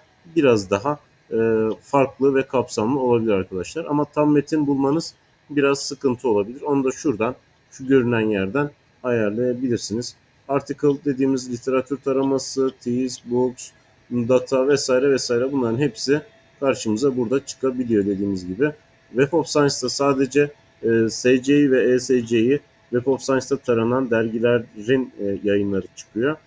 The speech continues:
E, Google Scholar'da ise, e, yayınlar çıkıyor arkadaşlar, tezler çıkıyor. ResearchGate'de ise daha fazla kitap bölümünden işte, e, international, uluslararası makalelere kadar hepsi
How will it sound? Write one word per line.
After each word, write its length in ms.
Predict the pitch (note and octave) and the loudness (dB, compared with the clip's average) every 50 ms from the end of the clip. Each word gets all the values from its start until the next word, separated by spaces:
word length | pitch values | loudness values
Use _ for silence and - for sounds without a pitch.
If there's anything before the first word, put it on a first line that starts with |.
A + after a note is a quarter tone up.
| _ _ _ _ _ - | _ _ _ _ _ -6
E, 40 | - G#2+ G#2+ G#2+ G#2 - | -4 -2 -2 -2 0 2
Google 260 | D3+ D3 C3 C#3+ C3+ | 4 4 6 4 2
Scholar'da 600 | - - - - C#3 B2+ C3 C3 B2 A#2 C3 B2+ | 2 -2 -2 0 2 4 4 2 2 2 0 0
ise, 340 | B2 - - C#3+ C#3 C3+ - _ _ _ _ _ - - | 0 0 -2 -2 -2 -2 -4 _ _ _ _ _ -6 -2
e, 60 | A2+ | 0
yayınlar 680 | A2 A2 G#2+ G2+ G2+ G2 A2 B2+ C3 C#3 D3 D3 C#3+ - | 2 2 2 2 2 4 4 4 4 2 2 0 0 -4
çıkıyor 340 | - - _ - D3+ C#3 C3+ | -8 -10 _ -2 0 0 0
arkadaşlar, 600 | C3+ - C#3+ C#3 C3+ C3 - - C#3 C3+ C3+ - | 0 0 0 -2 -2 -2 -4 -4 -6 -6 -4 -4
tezler 420 | - G2+ G2+ G#2 A#2+ C3 C3+ B2+ | -2 -4 -2 0 0 0 0 0
çıkıyor. 420 | - - - _ - C3+ C3+ C3+ C3+ - _ _ _ _ - | -2 -10 -14 _ 0 0 0 0 -2 -6 _ _ _ _ -14
ResearchGate'de 720 | A#2 - E3+ E3+ D#3+ E3 - - D#3+ D3+ D3 - - D#3+ | -4 0 0 0 0 0 -2 -2 -2 -2 -2 -4 -4 -4
ise 300 | C3+ - - F3+ E3 C#3+ | -4 -4 -4 -6 -2 0
daha 180 | C#3+ C#3 C#3 C3+ | 0 0 0 0
fazla 400 | - - G#2+ G2+ G2 A2 C#3+ D3 | 0 0 -2 -2 0 -2 -4 -4
kitap 380 | D3+ _ - C#3 C3 - - | -4 _ -4 -4 -4 -2 -2
bölümünden 560 | B2 A#2 A2+ A2+ A2 G#2 G#2+ A2+ C3+ C#3+ D3 - _ _ _ _ _ _ | -4 -2 -2 0 0 0 0 0 0 -2 -2 -4 _ _ _ _ _ _
işte, 400 | - A2 - - C3 B2 B2 B2 - | -14 -14 -8 -2 0 0 2 2 0
e, 120 | A#2+ A#2 G2+ | 0 -2 -2
international, 720 | C3 - - C3+ C3 C3 C3+ C3 B2+ - - B2 A#2+ A#2 A2+ - _ _ _ _ - | -2 -2 -2 0 0 0 0 0 -2 -4 -4 -4 -4 -4 -4 -8 _ _ _ _ -4
uluslararası 800 | C#3+ C3+ B2 - - C3+ B2 A2+ A2+ A2+ G#2+ - - - A#2 G#2+ - _ _ _ _ _ _ _ _ _ _ | -2 -2 -2 -2 0 0 2 2 2 2 0 -2 -2 -2 -2 -4 -4 _ _ _ _ _ _ _ _ _ _
makalelere 600 | A2+ A#2+ A#2 - C3 A#2+ A2+ A2+ G#2+ G2+ G2 F#2 | -4 -4 -2 0 2 2 2 2 2 2 0 -2
kadar 260 | F#2 - A#2+ C#3 C3 C3 | -2 -4 -4 -4 -2 -2
hepsi 400 | C3 - - - C#3+ D3+ D3 | -2 -4 -4 -4 -4 -4 -4